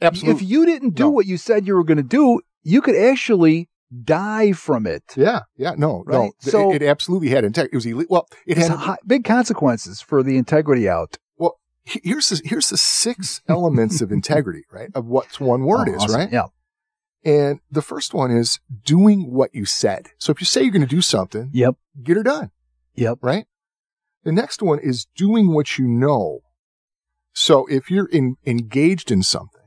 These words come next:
Speaker 2: Yes.
Speaker 1: and you know that, like, there's standard operating procedures
Speaker 2: Oh,
Speaker 1: or, right?
Speaker 2: yeah. Va-, like putting vapor bar-, vapor barrier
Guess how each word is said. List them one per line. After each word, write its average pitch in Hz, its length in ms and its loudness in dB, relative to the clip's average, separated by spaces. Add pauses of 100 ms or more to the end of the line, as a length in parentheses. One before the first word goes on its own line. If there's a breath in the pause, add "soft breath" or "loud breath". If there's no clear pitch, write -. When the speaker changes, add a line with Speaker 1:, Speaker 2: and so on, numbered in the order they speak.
(180)
Speaker 2:
Yes. 139 440 0 (100)
Speaker 1:
and 131 220 2
you 170 160 2
know 147 200 2
that, 113 140 -10
like, 123 140 -2
there's 117 140 -4
standard 131 400 0
operating 113 460 -4
procedures 101 520 -10
Speaker 2:
Oh, 135 140 4
Speaker 1:
or, 110 160 -10 (360)
right? 117 120 -2
Speaker 2:
yeah. 135 120 2 (280)
Va-, 139 180 0 (180)
like 127 280 0
putting 143 260 0
vapor 135 320 -2
bar-, 107 300 0 (140)
vapor 139 340 0
barrier 101 680 -2